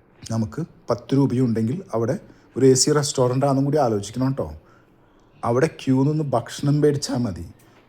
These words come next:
പത്ത് മിനിറ്റ് കൊണ്ട് തിന്നിറങ്ങണമെന്ന് ഈ പറയുന്ന മൃണാൾ ദാസ് എവിടെയും പറഞ്ഞിട്ടില്ല.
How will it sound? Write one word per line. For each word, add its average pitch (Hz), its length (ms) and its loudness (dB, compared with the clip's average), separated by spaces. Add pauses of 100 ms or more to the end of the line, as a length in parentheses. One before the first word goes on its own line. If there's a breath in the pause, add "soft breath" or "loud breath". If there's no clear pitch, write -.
(120)
പത്ത് - 300 2
മിനിറ്റ് 170 320 4
കൊണ്ട് 165 160 6
തിന്നിറങ്ങണമെന്ന് 156 960 2 (680 soft breath)
ഈ 139 140 0
പറയുന്ന 147 500 4 (220)
മൃണാൾ 131 360 2
ദാസ് 139 340 2
എവിടെയും 139 480 0
പറഞ്ഞിട്ടില്ല. 110 460 -4